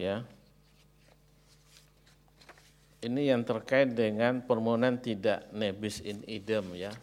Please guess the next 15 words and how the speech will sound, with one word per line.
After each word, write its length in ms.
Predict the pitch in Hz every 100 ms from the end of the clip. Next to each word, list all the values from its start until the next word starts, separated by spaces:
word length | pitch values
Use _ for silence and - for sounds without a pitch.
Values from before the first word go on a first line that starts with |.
| 120
Nanti 240 | 101 110
coba 240 | 104 107 98
dicermati. 880 | 92 - 95 98 82 - 90 113 127 - _ _ _ _ _ _ _ _ _ _ _ _ _ -
Eh, 340 | - 104 95 98 - _ -
setelah 560 | - 127 - 135 170 170
putusan 720 | 131 123 117 - 120 113 -
M 240 | 110 107
K 240 | - 117 107
seratus 640 | - 107 101 107 - -
enam 240 | 107 107
belas 240 | 101 104 90 - - - - -
dua 240 | 110 107
ribu 240 | 104 104
dua 240 | 98 104 92
tiga, 560 | - 107 82 85 101